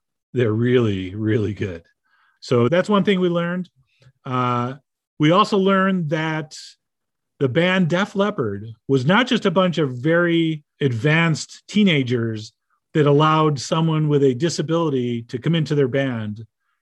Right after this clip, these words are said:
to show the world it was possible <laughs> and inspire just thousands and hundreds of thousands of, they actually had a, it was a tragic accident that happened during the band's reign. And Andrew can verify this with eyewitness accounts.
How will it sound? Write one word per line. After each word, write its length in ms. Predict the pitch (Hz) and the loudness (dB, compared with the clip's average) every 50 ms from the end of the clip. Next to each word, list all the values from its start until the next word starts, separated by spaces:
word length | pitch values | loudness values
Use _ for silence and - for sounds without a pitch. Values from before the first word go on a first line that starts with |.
| _ - | _ -6
to 80 | - 127 | -4 -2
show 220 | - - 214 208 | 0 2 4 4
the 100 | 196 196 | 6 6
world 320 | 190 208 202 196 180 160 160 | 6 6 6 6 4 4 4
it 40 | |
was 160 | 175 180 165 - | 2 0 0 0
possible 720 | - 208 202 170 - - 170 143 - - 185 151 123 - _ _ _ _ | 0 0 0 0 -2 -4 -4 -4 -6 -6 -6 -6 -8 -8 _ _ _ _
<laughs> 240 | - - - - - | -20 -14 -10 -6 -2
and 100 | 226 202 | 0 2
inspire 760 | 185 180 170 - - - 190 196 202 185 185 180 170 160 - _ - - - - _ _ _ _ _ - | 2 2 0 -2 -4 -4 -2 0 0 2 2 0 0 -2 -4 _ -20 -20 -20 -20 _ _ _ _ _ -4
just 280 | 165 156 156 139 - - _ _ _ _ _ _ _ _ _ | -2 0 0 -2 -4 -8 _ _ _ _ _ _ _ _ _
thousands 580 | - 214 214 233 226 208 175 180 170 151 147 127 | -2 0 2 2 2 2 2 0 0 0 0 -2
and 200 | 147 143 143 139 | -2 -2 -2 -2
hundreds 340 | - 196 233 196 185 165 156 | -2 -2 -2 -2 -2 -4 -4
of 120 | 156 147 - | -4 -4 -4
thousands 360 | 180 170 165 147 147 143 143 | -4 -4 -4 -4 -4 -4 -2
of, 200 | 147 147 151 156 - _ _ _ _ _ | -2 -2 -4 -6 -8 _ _ _ _ _
they 120 | - 156 156 | -2 0 0
actually 400 | 160 170 165 - - 180 165 - | 0 0 -2 -2 -2 -2 -2 -2
had 160 | - 170 160 | -2 -2 -2
a, 80 | 147 143 | -2 -2
it 60 | 139 | -2
was 140 | 135 143 143 | -4 -4 -4
a 60 | 139 | -4
tragic 420 | - - 196 196 185 165 175 160 | -4 0 2 2 2 2 0 -2
accident 420 | 165 160 160 - - 165 151 143 143 | -2 -4 -4 -6 -6 -6 -6 -6 -6
that 120 | 131 120 | -6 -6
happened 260 | 127 135 127 127 123 | -6 -6 -6 -6 -4
during 300 | 120 156 170 170 160 147 | -2 0 0 0 0 0
the 200 | 135 127 117 113 110 | 0 0 0 -2 -2
band's 420 | 104 113 107 107 107 107 104 98 | -4 -6 -6 -6 -6 -8 -8 -8
reign. 480 | 107 104 101 101 98 95 95 98 101 104 _ _ _ _ _ _ _ _ _ _ _ - | -8 -8 -6 -6 -6 -6 -6 -8 -8 -10 _ _ _ _ _ _ _ _ _ _ _ -6
And 140 | 113 107 110 | -4 -2 0
Andrew 680 | 120 127 127 131 123 131 131 127 127 123 117 117 120 _ _ _ _ | 0 2 0 0 2 2 4 4 4 2 0 -2 -6 _ _ _ _
can 160 | - 143 131 | -4 -4 -2
verify 480 | 113 143 147 147 147 143 - 147 127 120 | -2 0 0 0 0 -2 -2 -4 -4 -2
this 420 | 110 113 107 107 101 - - - - | -2 -2 -2 -4 -6 -10 -16 -12 -8
with 120 | 143 123 110 | -6 -4 -2
eyewitness 400 | 110 120 123 135 127 135 - - | 0 0 0 2 0 0 -2 -4
accounts. 640 | 123 113 - 123 101 92 95 98 - - - - | -6 -8 -8 -8 -8 -8 -10 -12 -16 -20 -20 -20